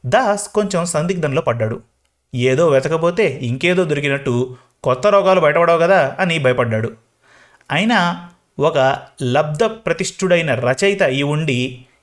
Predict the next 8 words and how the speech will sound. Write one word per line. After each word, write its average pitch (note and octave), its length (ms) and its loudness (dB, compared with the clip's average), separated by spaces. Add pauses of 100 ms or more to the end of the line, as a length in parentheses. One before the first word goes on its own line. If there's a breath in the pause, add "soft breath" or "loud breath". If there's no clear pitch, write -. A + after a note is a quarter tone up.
ఇలాంటి F3+ 340 0
వాటికి F3 280 0
భయపడ్డమా? A#2+ 640 -2 (520)
No B2 100 -2
chance. B2 480 -2 (480)
ఇది D#3 240 -2
మంచి A#2+ 360 -2
అనుభవమే. D3 640 -2